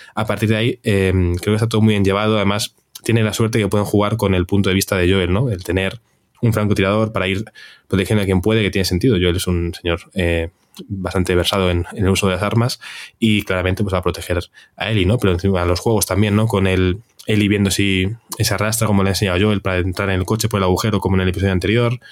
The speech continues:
Eh, Ellie viendo dónde están Harry y Sam para, eh, ayudarles. Creo que hay como, <clears throat> como muchos juegos, eh, durante la escena que hacen que sea muy, muy rica, porque aparte del caos se ven como pequeños momentos de acción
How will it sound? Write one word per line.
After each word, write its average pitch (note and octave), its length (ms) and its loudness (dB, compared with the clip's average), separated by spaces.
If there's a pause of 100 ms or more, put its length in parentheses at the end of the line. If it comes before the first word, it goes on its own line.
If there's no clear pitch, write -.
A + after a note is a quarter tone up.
(320)
Eh, G2 300 0
Ellie A2 220 2
viendo A2 200 4
dónde G2+ 140 2
están G#2+ 200 0
Harry G#2+ 180 -2
y - 20 -4
Sam G#2+ 240 -2
para, F#2+ 340 -2 (320)
eh, A2+ 100 2
ayudarles. A#2 440 2
Creo B2 120 4
que B2+ 100 0
hay B2+ 40 2
como, A2+ 480 2
<clears throat> C#3+ 460 0
como A2 160 2
muchos A#2 220 4
juegos, A#2+ 440 0 (640)
eh, A2 120 4
durante G#2+ 260 2
la G2+ 80 0
escena A#2 320 0 (400)
que A2 100 -2
hacen G#2+ 180 0
que G2+ 80 0
sea G2+ 200 0
muy, G2+ 320 4
muy A2 180 2
rica, A2+ 320 0
porque G2 240 -2
aparte F#2 300 -2
del F2+ 160 0
caos G#2+ 320 -2
se F2+ 80 0
ven E2+ 80 2
como F#2 200 0
pequeños F#2 300 0
momentos F#2+ 320 2
de F#2 60 0
acción G#2 340 -2